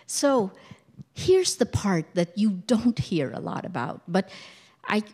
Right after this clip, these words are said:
I studied biology. You know, I, my freshman year, I was doing genetic research. And one of the things that's happening now is the impact of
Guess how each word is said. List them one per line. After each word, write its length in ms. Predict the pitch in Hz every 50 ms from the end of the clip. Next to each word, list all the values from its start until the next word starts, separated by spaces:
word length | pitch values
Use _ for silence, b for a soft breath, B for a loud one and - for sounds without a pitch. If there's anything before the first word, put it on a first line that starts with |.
| - -
I 80 | 220
studied 480 | 254 - - - 294 277 269 285 247 196
biology. 720 | 190 185 175 175 175 196 240 254 254 240 285 302 330 349 - - -
You 100 | - 208
know, 160 | 190 180 175
I, 180 | 175 185 180 - -
my 160 | - 175 170
freshman 540 | 180 - - 233 226 220 - - 196 185 180
year, 200 | 175 180 202 214
I 200 | 214 175 170 170
was 160 | 165 165 165
doing 260 | 160 175 175 170 180 170
genetic 480 | 175 165 156 156 160 165 156 - -
research. 540 | - 240 269 262 - - 180 156 147 - B B B B B B B B
And 240 | - 214 214 220 214 B B B B B -
one 180 | 247 294 330
of 80 | 359 339
the 100 | 349 311
things 400 | - - - 247 233 226 226 -
that's 180 | 190 175 -
happening 520 | - - - 190 - - 185 180 175 165 175
now 280 | 170 165 185 220 240
is 120 | 247 233 -
the 200 | - - - -
impact 440 | 196 202 190 - 160 135 - - -
of 140 | 156 156